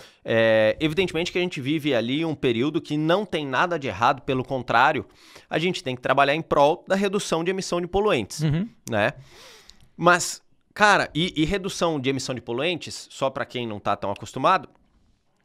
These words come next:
Speaker 1: basicamente é o consumo do carro, tá? Porque se você consome, né, nada se cria, tudo se transforma, você pega aquele tanto de combustível, aquele tanto de combustível que vai ser queimado, não importa quanto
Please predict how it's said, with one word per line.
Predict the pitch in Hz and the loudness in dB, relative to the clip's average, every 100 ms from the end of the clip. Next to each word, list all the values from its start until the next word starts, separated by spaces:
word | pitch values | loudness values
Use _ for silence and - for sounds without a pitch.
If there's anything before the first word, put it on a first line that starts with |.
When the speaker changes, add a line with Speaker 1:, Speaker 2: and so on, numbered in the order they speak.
| _ | _
Speaker 1:
basicamente | 113 135 - 139 143 - | 2 2 4 0 0 2
é | |
o | 190 | 2
consumo | 214 254 - 330 339 | 2 -2 0 0 2
do | - | 2
carro, | 220 202 113 _ _ _ _ | 4 4 4 _ _ _ _
tá? | 104 131 - - _ | 4 4 2 -20 _
Porque | 170 156 165 | -10 0 0
se | 160 | 0
você | 156 160 170 170 165 160 | -2 -2 0 2 0 -2
consome, | - 180 - 165 170 180 143 - - - | -2 -2 -2 -2 0 0 -4 -6 -14 -4
né, | 127 156 135 107 - - 123 131 | -2 -2 -4 -12 -16 -20 -20 -16
nada | 120 120 123 | -2 0 0
se | - | -4
cria, | - 156 147 | -6 -4 -4
tudo | 127 - | -8 -12
se | 120 | -10
transforma, | 117 117 - 151 175 156 _ _ - - - | -6 -6 -2 2 2 0 _ _ -20 -20 -4
você | 143 - | -2 -2
pega | - 151 | 0 2
aquele | 139 165 151 | 2 0 -4
tanto | 151 190 196 | -2 -2 0
de | 143 | -4
combustível, | 160 143 135 - 214 202 147 | -4 -2 -4 -4 -6 -2 -2
aquele | 156 175 | 0 -4
tanto | 175 269 | -2 -6
de | - | -4
combustível | 175 143 151 | -6 -4 -4
que | 135 | -2
vai | 127 | -2
ser | - | -2
queimado, | - 120 120 196 170 | -4 0 2 2 0
não | 123 160 | -2 -2
importa | 196 170 196 - | 0 0 -2 -2
quanto | 202 214 214 | -4 -4 -8